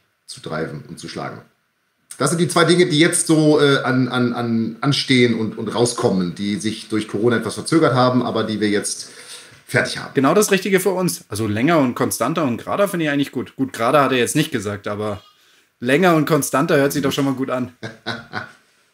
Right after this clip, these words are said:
Speaker 1: Konstanter, konstanter ist er. Ja.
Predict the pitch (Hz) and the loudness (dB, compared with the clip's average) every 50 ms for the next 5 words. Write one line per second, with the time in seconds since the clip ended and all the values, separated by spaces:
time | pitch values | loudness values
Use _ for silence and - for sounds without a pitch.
0 | _ _ - 156 175 - - 175 175 170 170 165 - - - - - - _ - | _ _ -14 -12 -12 -12 -14 -16 -14 -14 -14 -16 -16 -18 -18 -18 -20 -6 _ 0
1 | 160 160 - - 175 208 - 123 - - 151 143 - 185 185 165 143 - - 120 | 0 2 4 4 4 4 4 2 2 2 0 0 0 -2 -2 -2 -4 -6 -6 -6
2 | 98 - - - 85 95 90 98 98 95 101 104 104 101 | -6 -6 -8 -14 -18 -20 -16 -14 -10 -8 -8 -8 -8 -10